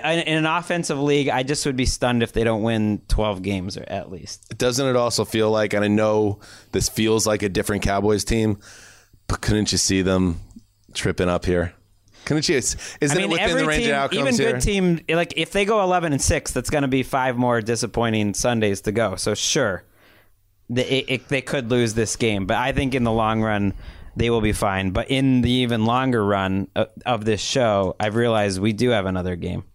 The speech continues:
Speaker 2: Yes, Tennessee at Jacksonville.
Speaker 1: The
Speaker 2: And
Speaker 1: game everyone's talking
Speaker 2: the
Speaker 1: about.
Speaker 2: reason why I was like, I was looking at my notes, my little sub notes, which isn't, there's no madness. It's just straightforward things that we should touch on. Urban Meyer, uh, was written,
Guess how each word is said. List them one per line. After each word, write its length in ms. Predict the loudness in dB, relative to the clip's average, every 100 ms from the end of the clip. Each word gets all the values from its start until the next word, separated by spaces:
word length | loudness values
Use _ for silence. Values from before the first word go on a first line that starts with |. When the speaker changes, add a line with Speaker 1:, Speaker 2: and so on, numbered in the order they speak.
| _ -4
Speaker 2:
Yes, 300 | -2 0 -2
Tennessee 400 | -2 -2 0 -2
at 80 |
Jacksonville. 500 | -2 -4 -4 -10 -14 _ _ _ _ _ -20 -4
Speaker 1:
The 80 | -2
Speaker 2:
And 40 | 0
Speaker 1:
game 160 | 0
everyone's 680 | 0 0 0 2 2 0 0
talking 320 | 0 -2 0
Speaker 2:
the 20 |
Speaker 1:
about. 60 | 2
Speaker 2:
reason 320 | 2 2 0
why 300 | 0 0 2
I 100 | 2
was 140 | 2 2
like, 320 | 0 0 -4
I 60 | -4
was 120 | -2
looking 160 | -2 0
at 60 |
my 100 | 0
notes, 260 | 2 2 0
my 360 | -2 -2 0 0
little 220 | 0 0
sub 280 | 0 0 2
notes, 320 | 2 2 0
which 180 | -2 0
isn't, 460 | 0 -2 -2 -4
there's 160 | -2 0
no 100 | 0
madness. 480 | 2 2 2 0 -2
It's 100 | -2
just 140 | -2
straightforward 600 | 0 -2 0 0 0 0
things 680 | -4 -16 -16 -10 -4 -2 0
that 120 | 0
we 100 | 0
should 180 | 0 -2
touch 240 | -2 -2 0
on. 140 | 0
Urban 280 | 0 0 0
Meyer, 460 | 0 0 0 0 -4 -12 -20 -10 -4
uh, 260 | 0 0
was 200 | 0 0 0
written, 420 | -2 0 -2